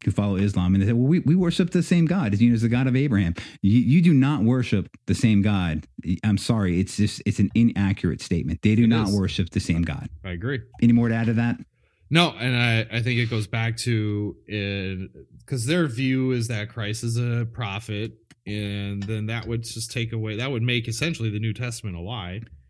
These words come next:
Speaker 2: and
Speaker 1: Right.
Speaker 2: they would have no ground to stand upon. So I think it's just a bunch of,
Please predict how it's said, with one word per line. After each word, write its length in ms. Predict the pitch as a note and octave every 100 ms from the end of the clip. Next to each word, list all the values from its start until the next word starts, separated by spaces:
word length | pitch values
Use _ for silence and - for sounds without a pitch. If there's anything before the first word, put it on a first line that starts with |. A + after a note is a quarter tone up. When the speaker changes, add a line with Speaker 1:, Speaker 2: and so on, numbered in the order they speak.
| _ _
Speaker 2:
and 340 | G#2 A2 A2 G#2+
Speaker 1:
Right. 120 | G#2
Speaker 2:
they 120 | C3
would 140 | B2+ A#2+
have 160 | A#2
no 120 | A#2+
ground 240 | A2 A#2+ A#2+
to 60 |
stand 260 | A#2 F3 A3+
upon. 320 | - F2 D#2+
So 340 | - G#2 G#2 G2+
I 100 | G#2
think 180 | D#3+ B2+
it's 100 | A2+
just 220 | A2 -
a 100 | G2
bunch 300 | G#2 G#2 G#2+
of, 340 | G2 F#2+ -